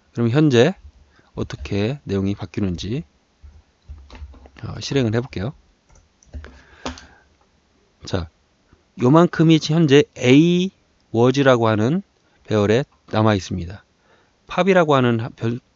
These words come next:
함수는 맨 끝에 있는 거를 가져오라는 뜻이에요.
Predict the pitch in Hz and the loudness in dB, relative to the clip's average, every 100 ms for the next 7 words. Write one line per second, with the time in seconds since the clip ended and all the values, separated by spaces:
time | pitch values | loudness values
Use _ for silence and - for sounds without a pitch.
0 | - - 156 120 117 196 _ _ _ - | -10 -4 -2 0 0 -2 _ _ _ -16
1 | 117 123 156 160 175 180 170 101 95 160 | -2 2 2 0 -4 0 2 2 0 -4
2 | _ _ _ _ _ - 101 104 - 104 | _ _ _ _ _ -8 -6 -4 -4 -2
3 | 120 101 95 92 92 - 120 110 90 | 0 0 -2 -4 -6 -6 -8 -8 -12